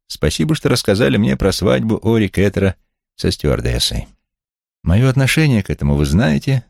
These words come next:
но я всё же желаю им счастья. А почему бы и нет? Я часто говорю так разным людям. Они потом недоуменно смотрят на меня.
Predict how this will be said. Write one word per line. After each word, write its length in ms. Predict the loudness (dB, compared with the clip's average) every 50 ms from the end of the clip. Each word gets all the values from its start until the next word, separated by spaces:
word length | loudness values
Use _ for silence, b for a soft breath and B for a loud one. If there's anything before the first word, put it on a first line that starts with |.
| _ _ _
но 180 | 0 0 2
я 180 | 2 2 0 0
всё 240 | -2 -2 -2 0 0
же 100 | 0 0
желаю 400 | 0 2 2 2 2 2 0 2
им 220 | 2 0 0 0 _ _ _ _ _ _ _ _
счастья. 680 | -6 -4 -2 -2 -4 -4 -6 -10 -10 -8 -10 -10 -10 _ _ _ _ _ _ _ _
А 60 | -10
почему 300 | -10 -8 -4 -2 0 0
бы 140 | 2 0 0
и 60 | 0
нет? 300 | 0 -2 -2 -4 -6 _ _ _ _ _ _ _ _ _ _ _ _ _ _ 0
Я 140 | 0 0
часто 360 | 0 0 -2 -2 0 -2 -2 0
говорю 260 | 2 2 2 2 0
так 180 | -2 -2 0
разным 360 | 0 0 0 2 2 0 2 2
людям. 340 | 0 0 0 0 -2 -2 -4 _ _ _ _ _ _ _ _ _ _ _
Они 180 | -2 -2 -2
потом 260 | -2 -2 -2 0 2
недоуменно 500 | 2 2 2 2 2 4 4 2 2 0
смотрят 480 | 0 -2 -2 -2 -2 -2 -4 -6 -8 -4
на 80 | -4 -4
меня. 320 | -4 -4 -6 -8 -10